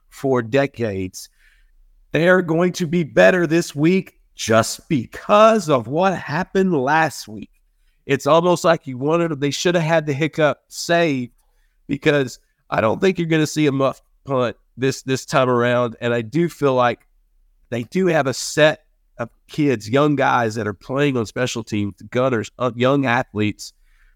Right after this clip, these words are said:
that, that that's their way on the field. And Texas knows Keaton Crawford might get drafted just because of that ability alone. Six one and a half, two hundred and ten,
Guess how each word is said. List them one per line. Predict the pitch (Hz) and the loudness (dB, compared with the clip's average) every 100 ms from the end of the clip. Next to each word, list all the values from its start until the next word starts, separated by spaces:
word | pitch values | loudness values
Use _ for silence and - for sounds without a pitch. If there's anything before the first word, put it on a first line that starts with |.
| - | -6
that, | 117 - | -4 -4
that | - 117 | -4 -4
that's | - 123 - | 0 -2 0
their | 131 120 | 0 2
way | 120 | 2
on | 120 120 | 2 0
the | 104 | -2
field. | - 117 131 135 135 _ _ _ _ _ | -4 -2 0 0 -4 _ _ _ _ _
And | 117 104 | -8 -4
Texas | 139 151 - 123 | 0 0 0 -4
knows | 113 120 113 - | 0 2 0 -2
Keaton | 160 175 180 | -6 -4 -6
Crawford | - 120 143 85 80 | -2 0 0 -2 -4
might | 110 117 147 - | -4 -4 -4 -4
get | 131 - | -4 -4
drafted | 107 104 101 123 127 - 147 147 _ _ - | -4 -6 -4 -4 -6 -6 -6 -6 _ _ -2
just | 143 - - | -2 -2 -6
because | 143 - 131 123 | -6 -4 -2 0
of | 113 | 0
that | 107 110 | -2 -4
ability | 104 117 113 110 | -2 0 0 0
alone. | 104 104 104 98 | 0 2 2 0
Six | - - - 120 | -2 -8 -6 -2
one | 123 | 0
and | 120 | 0
a | |
half, | 123 120 - | 0 -4 -4
two | - 127 | -4 -2
hundred | 123 113 | -2 -4
and | 107 | -4
ten, | 123 113 | -4 -4